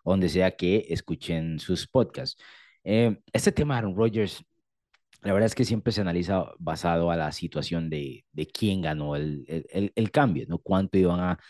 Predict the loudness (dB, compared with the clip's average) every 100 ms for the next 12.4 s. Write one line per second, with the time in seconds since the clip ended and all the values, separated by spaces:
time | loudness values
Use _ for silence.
0 | _ 2 4 6 4 2 0 0 4 4
1 | 4 0 -4 -4 -4 -4 0 2 2 0
2 | 2 4 4 2 -2 -2 0 0 0 2
3 | 2 2 0 -2 -8 -20 _ _ _ _
4 | _ _ -2 -2 -2 -10 -10 -6 -4 -4
5 | -2 0 0 -2 -4 -4 -2 2 4 4
6 | 4 2 0 0 0 0 -2 -8 -12 -2
7 | 2 2 0 -8 -10 0 2 4 4 4
8 | 4 2 2 0 2 4 4 2 -4 -10
9 | -10 -14 -8 -4 0 0 0 0 2 2
10 | 4 0 -2 _ -6 0 2 2 2 -2
11 | -4 -4 -2 -2 -4 -4 -2 -2 -4 -10
12 | -8 -6 -8